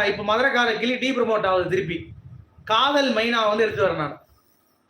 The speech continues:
இன்னைக்கு என்ன தேதிடா? நவம்பர், டிசம்பர் ரெண்டாம் தேதிடா.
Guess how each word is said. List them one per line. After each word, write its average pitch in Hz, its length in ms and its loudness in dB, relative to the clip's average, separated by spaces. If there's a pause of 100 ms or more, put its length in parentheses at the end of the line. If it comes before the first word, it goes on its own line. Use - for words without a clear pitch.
(3000)
இன்னைக்கு 180 440 -8
என்ன 185 220 -2
தேதிடா? 196 480 0
நவம்பர், 190 600 -2
டிசம்பர் 202 500 -2
ரெண்டாம் 202 220 0
தேதிடா. 185 460 -4